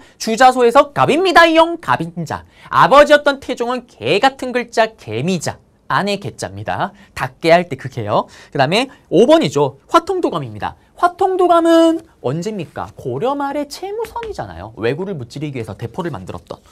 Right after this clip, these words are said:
틀렸고요. 그다음에 고려시대 얘기고요. 그다음 십팔 번입니다. 가에서 다로 일어난 순서, 시간 순인데요. 보시면 이것도 제가 개념 강의 때 조선 오픈되기 바로 직전의 스토리는 큰, 큰, 큰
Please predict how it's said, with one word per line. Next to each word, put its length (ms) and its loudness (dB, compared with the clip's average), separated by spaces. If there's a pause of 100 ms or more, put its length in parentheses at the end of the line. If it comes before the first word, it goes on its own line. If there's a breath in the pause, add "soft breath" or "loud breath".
(160 soft breath)
틀렸고요. 420 -8 (500 soft breath)
그다음에 640 -8
고려시대 440 -6
얘기고요. 480 -8 (520 loud breath)
그다음 200 -10
십팔 300 -6
번입니다. 520 -8 (600 soft breath)
가에서 1080 4
다로 800 4
일어난 560 0
순서, 720 -8
시간 360 -6
순인데요. 560 -8
보시면 400 -6 (200 loud breath)
이것도 380 0
제가 260 2
개념 320 -6
강의 260 -6
때 200 0 (260 loud breath)
조선 500 -2
오픈되기 720 -2
바로 240 -2
직전의 420 -8
스토리는 480 -4 (240 loud breath)
큰, 400 -2
큰, 360 -2
큰 260 0